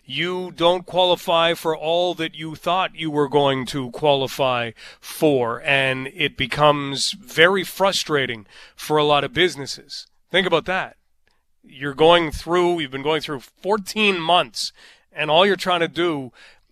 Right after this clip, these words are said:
is hang on. And now, well, where, where do you go next? You, you look for the government help, and you keep trying to hang on.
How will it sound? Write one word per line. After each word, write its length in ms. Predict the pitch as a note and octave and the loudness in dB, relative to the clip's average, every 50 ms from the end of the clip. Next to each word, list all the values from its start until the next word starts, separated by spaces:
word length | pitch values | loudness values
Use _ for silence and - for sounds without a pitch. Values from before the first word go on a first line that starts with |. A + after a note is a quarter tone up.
| _ _ - | _ _ -4
is 220 | E3+ D#3+ D#3 C3+ | -2 -2 -2 -2
hang 280 | D3+ D3 D#3+ D#3+ D#3 D#3 | 0 2 4 4 4 4
on. 340 | D#3+ E3 E3 C#3 A2 G2+ _ _ _ _ _ _ - | 2 0 0 0 -2 -6 _ _ _ _ _ _ -6
And 800 | D3 C#3+ C#3+ C#3 C#3 C#3 C3+ C3+ C3+ C3+ C3+ C3+ C3+ C3 B2+ - - - - - - - - _ _ _ _ _ _ _ _ _ _ _ _ - A#3+ A#3+ A#3 | -4 -2 -2 0 -2 -2 -2 -4 -6 -8 -10 -14 -14 -16 -16 -16 -18 -18 -20 -20 -20 -20 -20 _ _ _ _ _ _ _ _ _ _ _ _ -20 -20 -20 -18
now, 720 | G3 F3+ E3 D#3 D3+ D3 D3 D3 D3 D3+ D#3 D#3 E3 E3+ | -18 -14 -12 -10 -8 -4 2 4 4 6 6 6 4 4
well, 640 | D#3+ D3+ C#3+ C#3+ D#3 E3 F3 E3+ D#3+ D#3+ E3+ - - - - - - - - - | 2 0 -2 -2 -2 -2 -2 -6 -8 -14 -18 -20 -20 -20 -20 -20 -20 -20 -20 -18
where, 300 | D3 D3 D#3+ E3 E3 D#3+ | -10 -6 -4 -2 -2 -2
where 200 | D3 D3+ E3 E3+ | 0 2 4 4
do 80 | E3 | 4
you 80 | E3 D#3+ | 4 4
go 160 | C#3+ D#3+ D#3 | 4 2 2
next? 360 | D#3 E3 D#3 B2 - - - | 2 2 2 0 -2 -6 -12
You, 140 | C#3 C3+ C3 | -12 -12 -12
you 200 | C3 C3 C3 C3+ | -12 -12 -10 -8
look 220 | C#3 D3 D#3 - | -8 -8 -8 -8
for 120 | - - E3+ | -8 -6 -6
the 80 | D#3 | 2
government 360 | D3 D#3+ D#3+ D#3+ D#3+ D#3 D3+ D3 | 6 6 6 6 4 2 2 2
help, 240 | D#3 D#3+ E3 - - - - - | 2 2 2 -2 -8 -20 -16 -12
and 120 | - C#3+ D3 | -8 -8 -6
you 80 | C#3 | -8
keep 220 | A#2 - E3+ D#3+ - | -6 -6 -8 -8 -4
trying 240 | - D#3+ D3+ C#3+ C#3+ | -2 0 2 2 2
to 60 | C#3 | 2
hang 220 | C3+ C#3+ C#3+ C#3+ | 0 0 0 0
on. 220 | D3 C#3+ C3+ A#2 | 0 0 0 -2